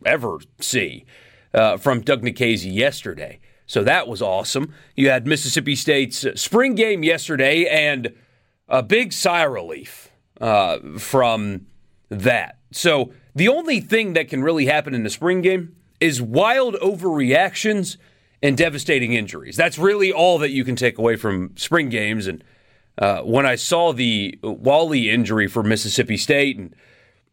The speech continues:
he couldn't walk, he was helped off the field and stuff like that, I feared the worst. And a, a picture came out on social media a couple hours after the game of Wally, still in his football pants, got a brace on that knee, uh,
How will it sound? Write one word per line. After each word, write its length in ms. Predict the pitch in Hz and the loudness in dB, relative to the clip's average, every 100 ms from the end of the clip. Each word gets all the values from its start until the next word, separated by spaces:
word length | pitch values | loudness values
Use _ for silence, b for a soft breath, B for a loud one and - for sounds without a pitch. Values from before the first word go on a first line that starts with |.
| _ _ _ _ _ - | _ _ _ _ _ -4
he 120 | 139 | -2
couldn't 300 | 127 160 131 | 2 2 0
walk, 360 | 98 117 123 123 | 0 2 2 0
he 100 | 113 | -6
was 160 | 104 123 | -4 -2
helped 180 | 117 | 2
off 200 | 123 110 | 2 2
the 80 | 101 | -2
field 260 | - 123 98 | 0 0 0
and 100 | 95 | 0
stuff 240 | 120 101 | 0 2
like 220 | 110 95 | 0 2
that, 180 | 104 95 | 0 2
I 80 | 98 | 0
feared 320 | - 120 113 | 0 -2 0
the 80 | 101 | -2
worst. 480 | 101 131 107 - 113 | 2 2 2 -2 -6
And 180 | 82 - b b b b - | -8 -10 b b b b -2
a, 200 | 104 110 | -2 0
a 80 | 107 | -4
picture 500 | - 180 185 160 127 | 0 0 0 -6 -2
came 260 | 151 131 | -2 0
out 220 | 127 117 113 | 2 2 2
on 360 | 107 101 - | 0 -4 -10
social 380 | - 160 127 139 | 0 0 2 0
media 440 | 139 156 120 104 - _ _ _ - | 0 2 2 0 -2 _ _ _ -2
a 140 | 117 | -2
couple 300 | - 156 139 | 2 0 2
hours 320 | 143 143 123 147 | 2 2 2 2
after 240 | 147 135 | 0 0
the 100 | 117 | -2
game 580 | 135 151 127 117 120 B B B | 0 0 0 0 -4 B B B
of 220 | 123 101 | -2 2
Wally, 440 | 151 175 151 131 | 2 4 2 -2
still 300 | 131 - 220 269 | -2 0 2 2
in 60 | |
his 100 | 262 | 0
football 320 | 233 214 - | -2 0 0
pants, 240 | 117 139 135 | 0 0 0
got 140 | 226 | -2
a 20 | |
brace 380 | 180 254 277 - | 2 2 0 0
on 140 | 165 127 | 0 2
that 180 | 117 | 0
knee, 420 | 123 151 95 82 - _ b b b b b | 2 2 0 -4 -14 _ b b b b b
uh, 380 | 120 117 110 110 | 4 6 6 2